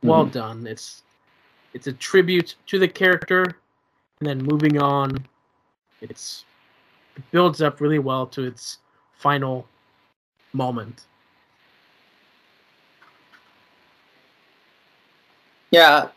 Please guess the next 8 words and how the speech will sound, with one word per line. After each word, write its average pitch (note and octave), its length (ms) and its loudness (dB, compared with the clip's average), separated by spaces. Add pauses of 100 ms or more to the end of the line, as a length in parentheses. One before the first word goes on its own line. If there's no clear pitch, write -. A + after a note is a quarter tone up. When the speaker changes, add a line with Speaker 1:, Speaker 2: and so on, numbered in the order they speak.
(400)
Speaker 2:
like, C3 320 0
revealing, A#2 680 -2 (680)
in A#2+ 80 -8
fact, G#2+ 280 2
like, F#2+ 240 0 (1300)
now B2 240 2
knowing G#2+ 300 -2
history, G2 560 -8